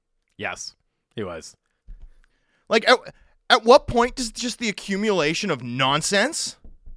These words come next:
Speaker 2: add up to a point where you have to shake your head? Like, can we go three hours without nonsense? I don't even need, like, a grand plan. I don't need, you know, all-out competence.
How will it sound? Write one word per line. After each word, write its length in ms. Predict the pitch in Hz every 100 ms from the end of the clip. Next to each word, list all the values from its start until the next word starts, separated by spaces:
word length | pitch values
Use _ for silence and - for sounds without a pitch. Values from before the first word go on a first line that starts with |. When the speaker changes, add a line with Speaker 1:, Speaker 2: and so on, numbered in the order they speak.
| - _ _ _ _ _ _ _
Speaker 2:
add 200 | 165 196
up 160 | 190 -
to 140 | 185
a 40 | 170
point 300 | 180 156 143
where 100 | 156
you 100 | 147
have 180 | 139
to 60 | -
shake 220 | - 110 92
your 80 |
head? 140 | 90 71 _ _ _ _ _ _ _ _ _ _ _ _
Like, 160 | 156 175
can 120 | 220
we 100 | 220
go 460 | 190 226 277 302 294 _ _ _
three 320 | - 185 214 226
hours 400 | 233 302 349 240
without 300 | 214 220 156
nonsense? 720 | 170 220 330 349 427 - - _ _ _ _ _ _ _ _ _ _ _ -
I 80 | 240
don't 100 | 339
even 180 | 302 254
need, 120 | 247
like, 200 | 226 185
a 40 |
grand 360 | 139 165 185 180
plan. 480 | 160 151 175 247 320 _ _ _ _ _ -
I 80 |
don't 140 | 180 180
need, 320 | 185 185 135 _ _ _ _ _ _ - - -
you 80 | 151
know, 120 | 151 -
all-out 340 | 156 165 160
competence. 600 | 160 135 139 208 285 -